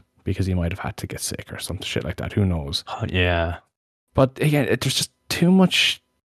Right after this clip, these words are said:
Speaker 1: I don't know, it feels like there's too much secrecy around it. The
Speaker 2: Yeah.
Speaker 1: fact that, you know, the company just released him seemingly as a result, as of him not accepting help, but maybe he doesn't need help. Maybe there's more to it.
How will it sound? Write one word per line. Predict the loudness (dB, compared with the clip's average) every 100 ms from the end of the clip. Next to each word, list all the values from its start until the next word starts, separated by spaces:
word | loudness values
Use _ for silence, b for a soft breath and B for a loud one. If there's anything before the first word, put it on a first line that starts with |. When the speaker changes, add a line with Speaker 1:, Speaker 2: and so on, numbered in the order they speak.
| _ _
Speaker 1:
I | 0
don't | 6 8
know, |
it | 8
feels | 6 4 4
like | 4
there's | 4
too | 4
much | 2
secrecy | 2 2 2 0 2
around | 0 -2 -4
it. | -10 -14 _ _ _ _ _ _
The | 0
Speaker 2:
Yeah. | 4
Speaker 1:
fact | 4 4 0
that, | 0 6
you |
know, | 6
the | 8
company | 4 4 4
just | 4 6
released | 6 6 4 2
him | 4 4 2 -2 -12 -20 _ -10 -6 -4
seemingly | -4 0 6 10 10 10 8 8 6 4 0 -6 B B _ _ _ _ _
as | 2 6
a |
result, | 8 8 6 4 -4 -12 _ -20 -14 -12 -12 _ _
as | 0 0 4
of | 2 4
him | 6 6
not | 6 4 -2 -4 -2
accepting | 0 2 0 2
help, | 2 4 4 4
but | -2 b b _ _ _ _ _
maybe | 0 2 6
he | 8 8 6 0 0
doesn't | 4 8 8
need | 8 6 4
help. | 2 4
Maybe | 6 6 8
there's | 6 6
more | 6 6
to | 4 0 4 4
it. | 4